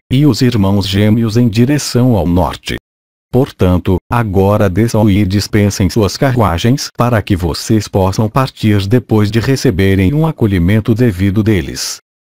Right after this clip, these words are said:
O filho de Dharma de grande alma gosta muito de convidados e sem dúvida terá muito prazer em vê-los.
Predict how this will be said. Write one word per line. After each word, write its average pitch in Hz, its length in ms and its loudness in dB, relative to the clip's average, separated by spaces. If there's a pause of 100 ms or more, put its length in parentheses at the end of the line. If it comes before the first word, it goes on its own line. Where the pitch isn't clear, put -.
(140)
O 113 100 2
filho 139 420 -2
de 131 140 -2
Dharma 107 420 0
de 104 120 0
grande 101 480 0
alma 98 420 0
gosta 101 460 0
muito 120 280 0
de 113 140 0
convidados 117 880 -2
e 117 80 2
sem 120 300 0
dúvida 101 560 2
terá 113 260 0
muito 117 320 0
prazer 107 460 2
em 107 80 2
vê-los. 85 640 -4